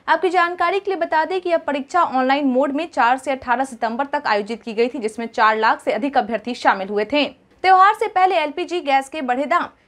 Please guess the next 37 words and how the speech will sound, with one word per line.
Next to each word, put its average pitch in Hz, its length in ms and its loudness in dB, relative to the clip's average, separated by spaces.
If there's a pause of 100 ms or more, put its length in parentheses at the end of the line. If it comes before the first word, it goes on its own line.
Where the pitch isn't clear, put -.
(120)
त्योहार 381 280 6
से 415 140 -4
पहले 339 320 -2
बिहार 294 320 -2
में 294 120 -4
एलपीजी 294 480 -4
गैस 262 300 0
के 311 140 -8
दामों 247 320 0
में 269 160 -2
बढ़ोतरी 240 400 -2
कर 226 180 -2
दी 196 140 -6
गई 240 180 0
है। 294 140 2
बता 208 280 0
दें 269 140 -4
कि 269 80 -6
उन्नीस 233 240 -4
किलोग्राम 220 520 -2
वाले 220 260 2
कमर्शियल 247 600 -4
एलपीजी 254 460 -6
गैस 233 300 0
सिलेंडर 233 360 -6
के 269 160 -4
दाम 214 240 0
में 240 200 -4
दो 220 140 -2
सौ 240 180 -2
नौ 226 140 -2
रुपए 226 220 0
की 285 120 -6
बढ़ोतरी 220 400 -4
की 226 160 -8
गई 214 160 0
है, 262 140 4